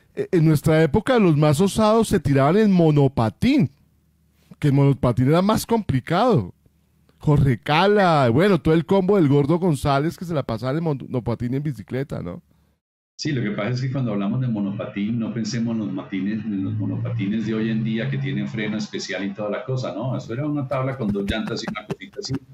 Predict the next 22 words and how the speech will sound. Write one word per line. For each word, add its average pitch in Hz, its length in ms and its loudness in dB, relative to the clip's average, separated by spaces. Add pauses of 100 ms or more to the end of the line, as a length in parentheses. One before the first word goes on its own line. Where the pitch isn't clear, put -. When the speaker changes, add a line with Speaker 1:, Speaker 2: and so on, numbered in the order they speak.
(600)
Speaker 1:
De 135 160 0
Speaker 2:
Eso 135 160 0
Speaker 1:
acuerdo. 135 260 2
Speaker 2:
era 104 160 -2 (1040)
Speaker 1:
Juan 165 160 2
Pablo, 190 280 4
de 175 80 6
las 151 160 4
fiestas, 175 600 2
eh, 151 300 4
¿qué 160 100 0
sigue, 208 280 2
Speaker 2:
Entonces - 160 -2 (100)
Speaker 1:
qué - 80 -4
sigue 180 140 -2
existiendo? 170 640 2
Lo, 127 240 0
eh, 120 140 -2
¿la 120 100 -4
elección 127 300 -2
de 147 80 0
alcalde? 185 540 -2